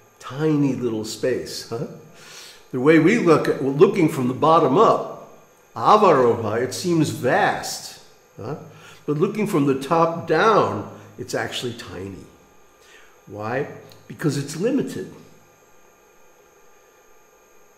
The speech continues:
Even something that's very vast, if it's limited,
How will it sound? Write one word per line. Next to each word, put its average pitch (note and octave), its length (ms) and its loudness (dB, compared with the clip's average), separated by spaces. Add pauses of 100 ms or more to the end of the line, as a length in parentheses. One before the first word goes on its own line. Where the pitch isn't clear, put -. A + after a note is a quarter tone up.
(100)
Even A#3 260 0
something C#3+ 460 2
that's B2+ 160 2
very F3+ 440 2
vast, C3+ 800 -4
if D3 140 -8
it's - 160 -8
limited, F3 720 -2